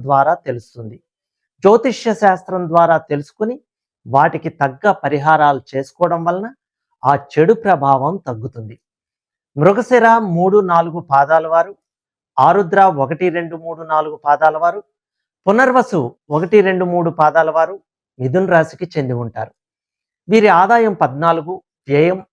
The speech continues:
నాలుగు, అవమానం రెండు, రాజపూజ్యం మూడు. ఈ రాశి వారికి గురువు మే పదిహేను నుండి జన్మరాశి యందు సువర్ణమూర్తిగాను,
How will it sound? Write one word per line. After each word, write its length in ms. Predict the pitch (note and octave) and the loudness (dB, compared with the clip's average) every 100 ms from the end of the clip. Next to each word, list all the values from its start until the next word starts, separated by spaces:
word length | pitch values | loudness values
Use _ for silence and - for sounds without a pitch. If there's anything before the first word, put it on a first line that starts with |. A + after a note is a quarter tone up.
| _ | _
నాలుగు, 360 | B2+ C3 A#2 B2 _ _ _ _ _ | -2 -2 -2 -12 _ _ _ _ _
అవమానం 520 | D3 G#3 A#3+ A#3 A3 F3 | 2 4 2 2 0 0
రెండు, 300 | E3 E3+ G3 - _ | -2 0 0 -2 _
రాజపూజ్యం 640 | C3+ C#3 D3+ F3 D#3+ E3 D#3 | -2 0 -2 -8 -8 -6 -6
మూడు. 260 | B2 B2 A#2+ - _ _ _ _ | -6 -8 -12 -18 _ _ _ _
ఈ 100 | G3+ G#3 | 0 4
రాశి 360 | E3+ F#3+ G#3+ | 4 2 0
వారికి 440 | B3+ B3 A#3 A3+ A3+ F#3+ C#3 | 0 2 2 -2 -6 -6 -2
గురువు 300 | D#3 F3+ F3 E3+ - - | 0 2 0 -2 -8 -14
మే 220 | C3 D#3+ A3 | -2 0 2
పదిహేను 500 | G3+ E3+ D#3+ E3+ E3 | 0 0 0 0 -2
నుండి 280 | D#3+ D#3 F3+ _ C3 | -4 -6 -8 _ -20
జన్మరాశి 680 | A#2 C#3 E3+ G3 G3 F#3 F3 | -6 -4 0 2 2 2 -4
యందు 260 | E3 D#3+ F#3 - | -8 -8 -12 -14
సువర్ణమూర్తిగాను, 1080 | _ - B2+ D3 E3 E3+ E3+ E3+ D#3 E3+ F#3 | _ -12 -4 -2 -2 -2 -4 -4 0 0 0